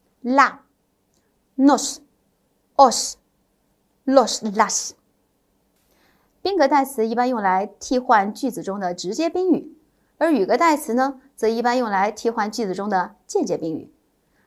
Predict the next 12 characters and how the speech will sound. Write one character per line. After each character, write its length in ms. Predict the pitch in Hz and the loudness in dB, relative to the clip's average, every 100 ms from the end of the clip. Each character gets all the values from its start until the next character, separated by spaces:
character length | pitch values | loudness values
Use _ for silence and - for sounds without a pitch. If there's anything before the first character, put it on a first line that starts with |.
| _ | _
表 200 | 262 226 | 4 4
示 180 | 254 320 | 2 -4
动 200 | 403 320 | 0 0
作 220 | 330 277 | 2 0
所 240 | 269 170 | 0 -4
涉 260 | - - 330 | -4 -2 -2
及 140 | 247 | 0
的 100 | 190 | -2
间 200 | 220 294 | -2 -2
接 100 | 254 | -2
对 160 | 269 285 | -2 -4
象。 360 | - 330 - | -4 -4 -6